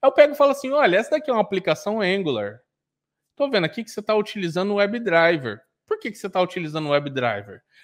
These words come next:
E o que a pessoa fala é assim, "Ah, eu tô usando o WebDriver porque é uma ferramenta que eu gosto. Ou porque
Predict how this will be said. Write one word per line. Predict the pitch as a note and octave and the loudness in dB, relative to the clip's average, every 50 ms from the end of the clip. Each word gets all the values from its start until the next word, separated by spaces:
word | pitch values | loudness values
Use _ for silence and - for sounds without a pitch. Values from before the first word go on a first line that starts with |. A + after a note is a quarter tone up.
| _ _ _ | _ _ _
E | C4+ | -8
o | C#4 | -2
que | - | -2
a | D4+ | -2
pessoa | D4+ - A3 - - G3 E3+ | 0 -2 -4 -2 -2 -2 -2
fala | - - G3+ G3+ G#3 A3 | 0 2 2 2 4 2
é | A3+ | 0
assim, | A3+ A3+ - G#3 E3 C3 B2 _ _ _ _ _ _ | -2 -4 -6 -8 -8 -8 -8 _ _ _ _ _ _
"Ah, | B3 | -2
eu | A3 | -2
tô | - - E3+ | -2 -2 -4
usando | D#3 D3+ D#3 E3+ E3 | -2 -2 -2 -4 -2
o | E3+ | 2
WebDriver | F3 E3+ E3+ E3 D#3+ D#3 D3 D3 E3 F3 F#3 | 2 2 2 0 -2 -2 0 0 0 0 -2
porque | F#3 A3 G#3+ G#3+ - | -6 -6 -8 -4 -2
é | G#3 G#3 A3 | 0 2 2
uma | A3+ A3 A3+ A3 | 2 2 -2 -2
ferramenta | A3 A3+ G#3 G#3 G3+ G3+ G3+ G3+ - | -2 -2 -2 -2 -2 -2 -4 -6 -4
que | _ A#3+ | _ 0
eu | A3+ A#3 | 0 4
gosto. | F#3 E3+ E3+ F3+ G3 G3 - - - _ - _ _ _ _ _ _ _ _ _ _ _ _ _ _ | 6 6 8 8 6 4 2 -12 -18 _ -20 _ _ _ _ _ _ _ _ _ _ _ _ _ _
Ou | - E3+ F3 E3 | -4 -4 -4 -2
porque | F3+ F3 E3+ - F#3 F#3 F#3+ F#3+ F#3+ G3 F#3+ F3+ E3+ - | -6 -8 -6 -4 -2 0 0 0 0 0 0 0 -2 -4